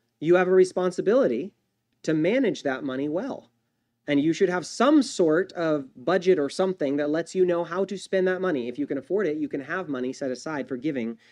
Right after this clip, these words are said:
for things like that. And you can decide before the need arises to have a certain dollar amount ready to go. It's not more spiritual somehow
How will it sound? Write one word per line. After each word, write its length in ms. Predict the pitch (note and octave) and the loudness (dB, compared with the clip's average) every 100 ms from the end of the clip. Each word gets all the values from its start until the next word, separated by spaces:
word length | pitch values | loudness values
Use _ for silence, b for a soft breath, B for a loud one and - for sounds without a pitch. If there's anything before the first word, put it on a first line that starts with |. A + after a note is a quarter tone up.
| b b | b b
for 140 | D3+ | -8
things 340 | - C3 B2+ B2 | -4 -4 -4 -4
like 300 | G#2+ A2+ A2+ | -6 -8 -8
that. 360 | B2 F#2 - - b - | -10 -10 -16 -20 b -6
And 160 | C3 | -4
you 160 | A#2+ C3 | -2 -4
can 180 | E3 E3 | -4 -6
decide 540 | E3 D3 A2 G#2 A2+ | -6 -8 -8 -8 -6
before 540 | C3 - - F#3+ G#3+ | -8 -6 -2 2 2
the 140 | G3 F#3+ | 2 0
need 340 | F#3 G3 F#3 | 2 0 -2
arises 920 | E3 D3 D#3+ F#3+ D3 A#2+ G#2+ C3+ - b b b | -4 -6 -4 -2 -2 -4 -4 -6 -8 b b b
to 120 | - D3+ | -2 0
have 120 | C#3+ | 0
a 80 | C3+ | -2
certain 480 | - F3+ F#3+ F3 | -2 -2 0 -2
dollar 400 | D#3 E3 E3+ F3 | -2 0 0 0
amount 340 | D3+ D#3+ D3 C3 | 0 -2 -2 -2
ready 320 | C#3+ D#3 C3+ | -2 0 -2
to 120 | - B2+ | -4 -4
go. 360 | C3+ G#2 D#2+ b b | -4 -4 -10 b b
It's 200 | D3 E3 | -4 0
not 160 | G3+ G3+ | 0 2
more 200 | F3+ F3 | 2 2
spiritual 880 | - - F3 E3 D3+ - C3+ A2+ A2 | -2 -4 0 0 0 -4 -4 -4 -4
somehow 640 | - C3 A2 A#2 F2 G#2 | -6 -6 -6 -8 -10 -14